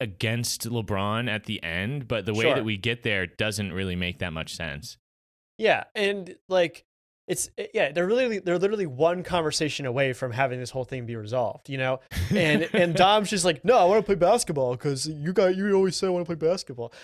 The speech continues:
Speaker 2: Not realizing that, like, the fate of millions of people is in his hands right now. You know what I mean?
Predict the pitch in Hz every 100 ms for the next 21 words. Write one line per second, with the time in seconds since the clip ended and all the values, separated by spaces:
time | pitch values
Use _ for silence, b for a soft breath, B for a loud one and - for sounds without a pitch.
0 | B 185 214 165 190 196 160 147 143 147
1 | 143 139 - _ 165 160 175 175 160 143
2 | 151 160 175 156 147 170 180 151 143 139
3 | - 165 143 - 160 131 127 123 117 110
4 | 110 - 170 175 175 185 196